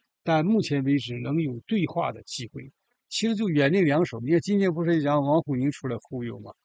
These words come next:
不管怎么样，他这个野心都不能收敛啊。这篇文章还引用了美国的国会民主党参议员呢，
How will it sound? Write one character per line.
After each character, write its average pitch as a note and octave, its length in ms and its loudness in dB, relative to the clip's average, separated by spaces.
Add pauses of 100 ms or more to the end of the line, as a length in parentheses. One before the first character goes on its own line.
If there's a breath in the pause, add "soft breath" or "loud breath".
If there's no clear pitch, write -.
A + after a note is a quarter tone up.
(280)
不 G#3 120 -4
管 G#3+ 160 4
怎 D3+ 160 0
么 A#2 60 -4
样， B2 340 -2
他 - 180 -2
这 C#3 140 0
个 C3 100 -2 (280)
野 C3+ 240 2
心 D#3+ 220 0
都 D3 100 -4
不 C3 120 -8
能 B2 140 -4
收 - 180 -8
敛 B2 140 -6 (160)
啊。 B2 240 0 (340 soft breath)
这 E3+ 160 0
篇 D3+ 280 4
文 D3 160 2
章 D3 240 2
还 B2+ 320 -2
引 A#2 220 -6
用 C#3+ 180 2
了 C3+ 80 0
美 A#2+ 120 -4 (200)
国 C3 160 -2
的 C3+ 100 -2 (300)
国 C3 200 -6
会 E3 220 -2 (300)
民 D3 260 4
主 G3+ 160 0
党 A#2 220 -4
参 C#3 280 -4
议 A#2+ 60 -4
员 A2 260 -8
呢， A#2 80 -8